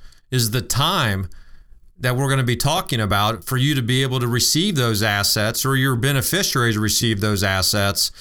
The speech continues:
if it goes through the probate process. It can take months, it can take up to years. And, uh, you know, if we go back and look at some of the celebrities that didn't have some of this stuff set up, like Elvis,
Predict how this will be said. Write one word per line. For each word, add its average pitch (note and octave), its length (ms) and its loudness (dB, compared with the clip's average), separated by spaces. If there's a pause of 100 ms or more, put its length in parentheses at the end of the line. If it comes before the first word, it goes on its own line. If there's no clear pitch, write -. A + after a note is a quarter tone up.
(220)
if C3 100 -4
it C3+ 60 0
goes C3 220 2
through C#3+ 140 -2
the C3 100 2
probate A#2 520 0
process. B2 680 0 (340)
It D#3 100 -2
can E3+ 160 0
take C#3 260 0
months, C#3+ 340 0
it A#2 80 0
can A#2 140 0
take B2+ 240 0
up A#2+ 180 -2
to A#2 80 0
years. G2 500 0 (600)
And, A2+ 200 2
uh, B2 140 -2
you C3 80 -2
know, A#2+ 120 2
if A2+ 100 -2
we D#3+ 80 2
go D#3+ 160 2
back D3 300 0
and C3+ 100 0
look C#3+ 140 0
at C3+ 80 -2
some C#3+ 260 2
of C3 60 2
the A#2 280 0 (600)
celebrities D3+ 720 0
that A#2 80 -2
didn't C3+ 200 0
have C#3+ 220 2
some D3 240 0
of D3 80 2
this C#3+ 220 2
stuff D3+ 400 -2
set C3+ 300 2
up, D3 240 -2
like A2 160 0
Elvis, C3+ 680 0